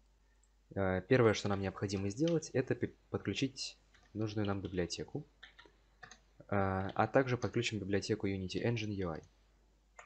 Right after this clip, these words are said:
Итак, приступим к объявлению полей. Для начала нам понадобится объект файла библиотеки типа barcode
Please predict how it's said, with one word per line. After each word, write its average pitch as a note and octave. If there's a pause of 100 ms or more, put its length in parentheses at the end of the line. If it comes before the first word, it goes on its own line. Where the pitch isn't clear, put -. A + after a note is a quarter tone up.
(680)
Итак, E3
приступим C3
к -
объявлению G#2
полей. F2+ (2750)
Для G#2+
начала A#2
нам F2+
понадобится F2+ (280)
объект G2
файла F2+
библиотеки F#2 (1080)
типа -
barcode F2